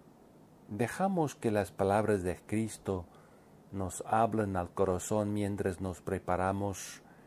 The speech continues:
para su nacimiento en unos días más. Viene de Mateo,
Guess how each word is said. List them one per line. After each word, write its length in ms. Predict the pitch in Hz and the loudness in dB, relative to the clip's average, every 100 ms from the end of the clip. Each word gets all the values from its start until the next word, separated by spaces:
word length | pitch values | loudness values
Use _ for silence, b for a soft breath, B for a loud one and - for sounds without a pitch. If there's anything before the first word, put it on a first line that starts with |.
| B B B B - - - - - - - | B B B B -20 -20 -20 -20 -20 -20 -2
para 240 | 104 95 92 | 4 4 2
su 180 | - | -2
nacimiento 1040 | 95 87 - - 82 87 95 80 85 78 - - - - - - - - - - | -4 -4 -4 -6 -6 -4 -6 -6 -10 -12 -14 -20 -20 -20 -20 -20 -20 -20 -20 -10
en 140 | 92 87 | -6 -4
unos 280 | 85 82 76 | -4 -6 -6
días 460 | 90 87 80 - | -4 -2 -4 -6
más. 640 | 80 73 - - - - - - - - - - - - - - - - - - - - - - - - | -8 -8 -10 -16 -16 -20 -20 -20 -20 -20 -20 -20 -20 -20 -20 -20 -20 -20 -20 -20 -20 -20 -20 -20 -20 -6
Viene 280 | 101 113 | -2 0
de 140 | 98 87 | 0 0
Mateo, 720 | 82 78 98 101 98 95 | -2 -2 0 0 0 -2